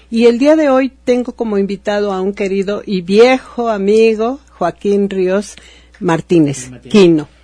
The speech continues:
Speaker 1: <laughs> Bueno, un bueno y, un buen y gran amigo de hace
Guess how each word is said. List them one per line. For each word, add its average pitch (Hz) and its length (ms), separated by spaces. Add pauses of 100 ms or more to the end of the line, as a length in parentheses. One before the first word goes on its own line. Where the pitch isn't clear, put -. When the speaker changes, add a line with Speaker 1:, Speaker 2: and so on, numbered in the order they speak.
Speaker 1:
<laughs> - 500
Bueno, 226 340 (300)
un 254 320
bueno 262 500
y, 233 300 (220)
un 320 180
buen 294 240
y 233 60
gran 254 280
amigo 220 340
de 202 120
hace 185 260